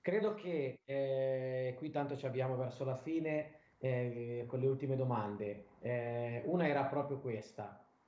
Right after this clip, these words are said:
Il, il nostro cammino, secondo voi, ora, per finire il giro di, di andata, che ricordo, la prossimo, il prossimo appuntamento è il quattro gennaio con, con il Verona in casa, Alberto Picco, eh, io mi permetto di dire che il Verona ora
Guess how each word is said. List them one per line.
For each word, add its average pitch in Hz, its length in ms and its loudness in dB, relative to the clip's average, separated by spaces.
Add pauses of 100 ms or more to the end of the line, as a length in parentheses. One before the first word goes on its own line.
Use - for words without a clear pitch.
(180)
Il, 143 240 -4
il 143 300 4
nostro 180 260 2
cammino, 175 380 2
secondo 139 500 0
voi, 185 460 2
ora, 147 600 2 (300)
per 123 140 -2
finire 156 380 2
il 131 40 2
giro 131 200 0
di, 120 380 -4 (220)
di 123 100 -4
andata, 131 360 2
che - 80 -6
ricordo, 117 720 0
la 113 80 -4
prossimo, 120 540 -4
il 113 40 -4
prossimo 120 240 -4
appuntamento 131 520 -2
è 120 80 4
il 117 100 0
quattro 113 220 -4
gennaio 120 360 0
con, 113 400 0
con 113 100 -2
il 110 120 0
Verona 120 260 2
in 113 100 0
casa, 113 300 0
Alberto 123 340 -2
Picco, 156 640 -2 (340)
eh, 135 1160 4 (800)
io 180 560 4 (200)
mi 135 160 -2
permetto 185 340 4
di 165 120 4
dire 185 240 6
che 165 100 -4
il 139 80 -2
Verona 156 320 2
ora 175 680 2